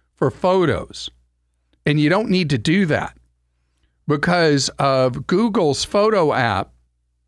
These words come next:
you can have unlimited free storage for life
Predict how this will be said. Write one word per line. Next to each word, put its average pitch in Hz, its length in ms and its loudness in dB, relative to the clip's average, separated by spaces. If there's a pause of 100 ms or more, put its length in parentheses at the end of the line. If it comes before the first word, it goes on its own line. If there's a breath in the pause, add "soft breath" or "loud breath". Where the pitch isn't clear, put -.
(460)
you 196 200 0
can 208 180 -2
have 156 380 0
unlimited 180 680 0
free 170 320 -2
storage 143 600 0
for 110 200 -2
life 135 640 -2